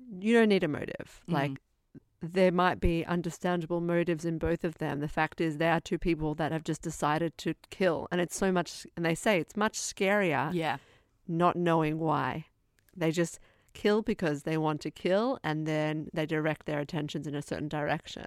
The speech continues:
Speaker 1: And it's so much scarier. And the motive just needs to be
Speaker 2: Yeah.
Speaker 1: simple.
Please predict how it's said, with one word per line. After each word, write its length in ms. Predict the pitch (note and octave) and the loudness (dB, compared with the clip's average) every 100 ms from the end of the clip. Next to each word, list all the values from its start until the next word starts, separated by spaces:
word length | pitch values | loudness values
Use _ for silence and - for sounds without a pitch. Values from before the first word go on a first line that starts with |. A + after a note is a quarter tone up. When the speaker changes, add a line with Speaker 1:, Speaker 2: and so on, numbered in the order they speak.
| - | -10
Speaker 1:
And 80 | - | -10
it's 120 | - | -4
so 100 | F#3+ | 0
much 180 | E3+ D3+ - | 0 0 -6
scarier. 680 | - - D#3+ D#3 D3+ C#3+ C#3+ - - - _ _ _ _ _ | -8 -2 0 0 0 -2 -6 -16 -20 -20 _ _ _ _ _
And 220 | E3+ F3 | 2 4
the 60 | E3+ | 2
motive 840 | F3 F#3 F#3 E3+ D#3 D3+ - - - _ _ _ - | 4 4 4 4 2 -2 -10 -20 -20 _ _ _ -6
just 200 | D#3+ E3 | -4 0
needs 240 | D#3 - | -2 -2
to 100 | D#3+ | -4
be 240 | D3+ D3+ | 0 0
Speaker 2:
Yeah. 260 | E3+ D#3+ C#3+ - _ | 0 -2 -6 -10 _
Speaker 1:
simple. 480 | - - F3+ A3 D3 | -8 -2 0 2 2